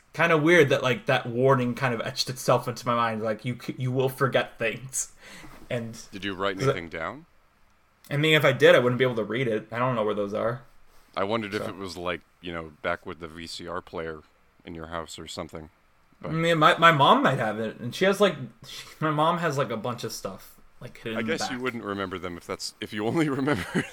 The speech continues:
Speaker 2: that you got the diary and then you have no idea what you, what you put in it.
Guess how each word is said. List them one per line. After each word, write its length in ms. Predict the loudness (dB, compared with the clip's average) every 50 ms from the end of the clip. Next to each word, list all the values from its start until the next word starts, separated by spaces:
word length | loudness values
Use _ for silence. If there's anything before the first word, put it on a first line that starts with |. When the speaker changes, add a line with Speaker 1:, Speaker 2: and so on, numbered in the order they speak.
| -14 -10
Speaker 2:
that 140 | -10 -8 -8
you 120 | -8 -8 -8
got 360 | -2 0 2 2 2 0 -4
the 80 | -10
diary 640 | -10 -8 -8 -6 -4 -4 -4 -4 -2 -4 -4 -4 -6
and 140 | -8 -8 -8
then 120 | -8 -8
you 120 | -8 -8 -8
have 220 | -8 -10 -10 -8 -6
no 160 | -4 -4 -2
idea 340 | -4 -4 -4 -6 -6 -6 -4
what 180 | -6 -6 -8
you, 280 | -8 -10 -10 -10 -12 -14 _
what 160 | -16 -14 -14 -14
you 80 | -14
put 200 | -12 -10 -10 -8
in 140 | -8 -8 -10
it. 120 | -12 -16